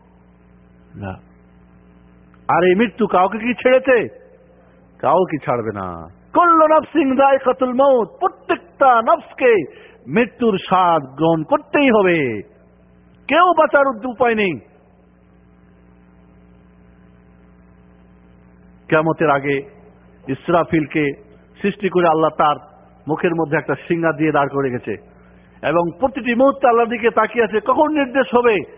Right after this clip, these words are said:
এই সিংহায় ফুৎকার দেওয়ার জন্য, ফুঁক দেওয়ার জন্য। প্রথমে একটা ফুঁক দেওয়ার যখন নির্দেশ হবে, সমস্ত মানুষ ভয়ে আতঙ্কে,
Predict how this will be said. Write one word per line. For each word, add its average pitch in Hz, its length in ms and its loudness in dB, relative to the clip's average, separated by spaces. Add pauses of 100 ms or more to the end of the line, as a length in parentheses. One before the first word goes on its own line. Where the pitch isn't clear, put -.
(100)
এই 151 100 -4
সিংহায় 196 360 0
ফুৎকার 175 380 -2
দেওয়ার 147 180 2
জন্য, 135 200 -8
ফুঁক 165 180 -2
দেওয়ার 143 240 2
জন্য। 113 300 -6 (720)
প্রথমে 190 300 2
একটা 185 160 -2
ফুঁক 185 160 -2
দেওয়ার 196 220 2
যখন 196 180 0
নির্দেশ 202 340 0
হবে, 240 260 2 (460)
সমস্ত 180 560 -2
মানুষ 156 800 -2
ভয়ে 165 360 2
আতঙ্কে, 214 880 -2